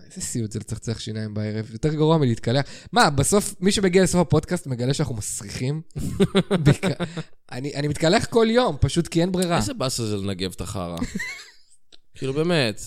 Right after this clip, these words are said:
Speaker 1: אתה מחכה עשר דקות,
Speaker 2: למי יש
Speaker 1: זה
Speaker 2: כוח לזה? זה מתייבש.
Speaker 1: מתייבש.
Speaker 2: מתייבש, הכל בסדר.
Speaker 1: תדע לך, דווקא בעולמות האלה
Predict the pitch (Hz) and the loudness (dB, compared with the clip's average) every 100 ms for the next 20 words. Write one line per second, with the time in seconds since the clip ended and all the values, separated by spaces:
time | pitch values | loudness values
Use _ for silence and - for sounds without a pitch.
0 | - - - - 226 254 226 202 185 202 | -14 -10 -4 0 2 2 2 2 4 4
1 | 226 160 151 143 127 139 170 226 254 269 | 4 4 4 4 2 0 0 0 4 4
2 | 202 - - - 113 107 110 - - 339 | 2 -4 -10 -8 -8 -6 -8 -10 -8 -4
3 | 381 - 339 262 330 127 160 220 165 165 | -4 -4 -4 -4 -2 2 4 2 2 2
4 | - 196 143 123 120 139 156 117 123 165 | 2 2 4 4 4 4 6 6 6 6
5 | 190 | 4